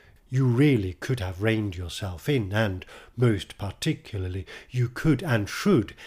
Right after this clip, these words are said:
have resisted taking my place. This, and it is again hardly surprising, because it is so obviously and roundly human, is what truly stings, that you went off with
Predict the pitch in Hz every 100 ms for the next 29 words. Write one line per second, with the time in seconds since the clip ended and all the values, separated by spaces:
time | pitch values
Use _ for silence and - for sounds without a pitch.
0 | - - 110 98 113 101 139 127 - -
1 | 104 - 104 98 - 90 80 87 113 110
2 | 80 - - - 139 - - - - -
3 | _ _ _ - - _ - 175 127 -
4 | - - _ _ _ _ - 156 135 180
5 | 170 120 143 143 95 104 120 107 90 -
6 | - - 156 165 139 87 76 95 - 92
7 | 113 101 - 107 117 160 123 - - 101
8 | - - 107 98 92 113 113 101 87 92
9 | 80 151 175 123 87 87 - - - -
10 | 165 156 117 110 131 127 - _ - 131
11 | 131 127 117 110 - - 135 98 71 -
12 | - - - - - - 123 - 123 131
13 | 120 117 113 - 95 - - 113 -